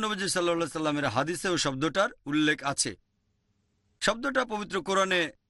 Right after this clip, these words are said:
সূরা বাকারা অধ্যায় দুই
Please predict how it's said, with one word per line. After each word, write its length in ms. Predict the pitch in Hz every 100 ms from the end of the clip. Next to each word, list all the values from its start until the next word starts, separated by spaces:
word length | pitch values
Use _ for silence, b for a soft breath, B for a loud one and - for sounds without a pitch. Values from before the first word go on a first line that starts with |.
| _ _ _ _ _ _ _ _ _ _ _ _ _ _ -
সূরা 340 | - 170 160 147 - _ _ _ -
বাকারা 440 | 120 165 196 190 170
অধ্যায় 260 | 139 156 123
দুই 140 | 156